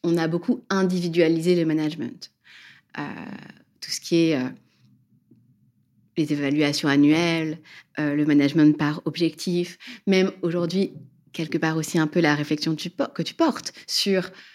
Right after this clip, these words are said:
euh, améliorer la gestion des carrières, des parcours, même au final, tout ce qui est autour de la recherche de sens, euh, au travail. Euh,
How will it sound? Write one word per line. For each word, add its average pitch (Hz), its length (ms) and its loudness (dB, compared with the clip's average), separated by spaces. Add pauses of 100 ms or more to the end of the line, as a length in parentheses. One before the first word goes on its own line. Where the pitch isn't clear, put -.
(240)
euh, 143 220 -6 (1600)
améliorer 160 460 2
la 160 100 0
gestion 156 300 -2
des 151 160 2
carrières, 175 680 0 (220)
des - 140 2
parcours, 180 680 -2 (360)
même 277 160 8
au 277 60 8
final, 247 420 4
tout - 120 -6
ce 190 80 -2
qui 208 200 2
est 196 80 8
autour 185 260 0
de 180 60 -4
la 170 100 2
recherche 175 420 -2
de 175 120 4
sens, 208 580 0 (400)
euh, 160 340 -2 (140)
au 165 120 4
travail. 196 640 4 (380)
Euh, 151 380 4